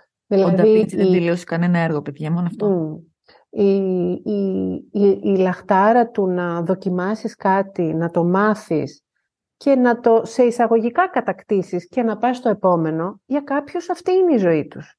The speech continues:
Speaker 1: Γιατί το λέμε ότι τα παρατάς αυ-, και τους το περνάμε;
Speaker 2: Και βλέπεις έτσι θεματικές διαφορές, δηλαδή σε κάποιον ενήλικο που έχει αναζητήσει βοήθεια για άλλα ζητήματα και έχει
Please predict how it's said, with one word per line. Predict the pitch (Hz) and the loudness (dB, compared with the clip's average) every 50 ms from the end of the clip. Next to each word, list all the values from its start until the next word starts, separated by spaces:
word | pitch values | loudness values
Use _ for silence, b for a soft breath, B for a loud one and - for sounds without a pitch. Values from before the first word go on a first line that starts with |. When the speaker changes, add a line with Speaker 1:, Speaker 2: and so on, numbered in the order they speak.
| _ | _
Speaker 1:
Γιατί | _ 175 185 208 208 - 277 285 277 285 | _ 0 2 2 2 2 2 0 2 2
το | 277 262 226 202 190 170 165 156 156 - _ _ _ _ _ _ _ _ | 2 4 4 4 4 2 0 -2 -4 -8 _ _ _ _ _ _ _ _
λέμε | - 185 185 185 185 180 170 | 0 2 4 4 4 2 2
ότι | 170 165 165 170 | 0 0 -2 -2
τα | 165 170 160 | -2 -2 -2
παρατάς | 160 165 160 156 156 156 165 151 143 139 - - _ _ | 0 0 0 0 0 0 0 0 0 -2 -6 -10 _ _
αυ-, | - 185 - - - | -8 -8 -8 -2 -2
και | - 180 | -2 -2
τους | 180 - - - | -2 -4 -6 -4
το | - 185 | -2 -2
περνάμε; | - - 180 175 175 185 180 170 165 156 143 139 143 - _ _ _ _ _ _ _ _ _ _ _ _ _ _ _ _ _ _ _ _ _ _ _ | 0 0 -2 0 2 2 2 2 2 0 -2 -4 -8 -12 _ _ _ _ _ _ _ _ _ _ _ _ _ _ _ _ _ _ _ _ _ _ _
Speaker 2:
Και | _ 226 214 | _ 0 0
βλέπεις | 180 170 208 226 277 320 320 302 - 254 | 2 4 4 4 2 2 0 -2 0 0
έτσι | 254 277 277 311 285 | 0 0 0 -4 -4
θεματικές | - 240 214 196 185 175 - 185 180 - 254 277 294 285 | 0 0 2 2 2 0 -2 -6 -4 0 0 0 0 0
διαφορές, | 262 262 240 240 - 208 196 175 170 165 170 160 | -2 -4 -2 -2 0 0 0 2 2 0 -2 -2
δηλαδή | 156 170 170 170 160 156 165 170 | -4 -4 -4 -2 -2 -2 -4 -6
σε | - 180 | -6 -4
κάποιον | 170 - 185 185 - - 202 | -2 -2 -2 -2 -2 -2 -2
ενήλικο | 185 180 175 180 190 190 185 180 165 170 - 170 165 | 0 0 2 2 0 0 0 -2 -2 -2 -2 -4 -2
που | 165 175 | 0 -2
έχει | 180 180 - | -2 -2 -2
αναζητήσει | 220 196 190 180 170 165 165 190 196 220 214 208 | -2 -2 -2 -2 -2 -4 -2 -2 -2 -2 -2 -2
βοήθεια | 185 147 156 175 180 214 214 220 208 175 - - | -4 -2 -2 0 0 0 0 0 0 -2 -2 -2
για | 180 160 175 202 185 220 269 | -4 -2 0 2 2 4 2
άλλα | 302 277 233 | 2 2 0
ζητήματα | 196 160 147 - - 180 180 170 160 147 - - 147 | -2 -2 -6 -8 -6 -4 -2 -2 -2 -4 -4 -6 -8
και | 151 - - 190 | -8 -4 -4 -2
έχει | 208 220 220 226 - | -2 -4 -4 -10 -16